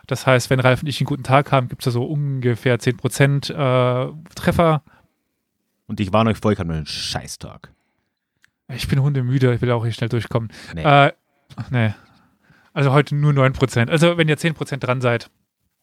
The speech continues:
Speaker 1: beziehungsweise wenn wir denken, dass das zehn Prozent ist, dann kriegt ihr das trotzdem. Wer oder was bin ich?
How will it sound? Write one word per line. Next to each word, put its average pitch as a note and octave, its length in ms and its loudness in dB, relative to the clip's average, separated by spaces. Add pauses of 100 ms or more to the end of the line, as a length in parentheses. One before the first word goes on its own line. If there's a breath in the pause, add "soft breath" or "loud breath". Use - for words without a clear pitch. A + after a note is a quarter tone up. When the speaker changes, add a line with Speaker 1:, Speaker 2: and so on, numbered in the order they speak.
(340)
Speaker 1:
beziehungsweise C3+ 540 2
wenn B2+ 120 2
wir B2 80 0
denken, C#3+ 220 0
dass C3+ 140 -4
das A#2 100 -4
zehn B2 180 0
Prozent A#2+ 360 0
ist, C3+ 100 -4
dann A#2+ 80 -2
kriegt - 160 -10
ihr C#3+ 60 -8
das B2 120 -8
trotzdem. E3 520 2 (420 loud breath)
Wer B2+ 220 2
oder A2+ 160 0
was A2+ 180 -6
bin A3 220 4
ich? F#3+ 320 0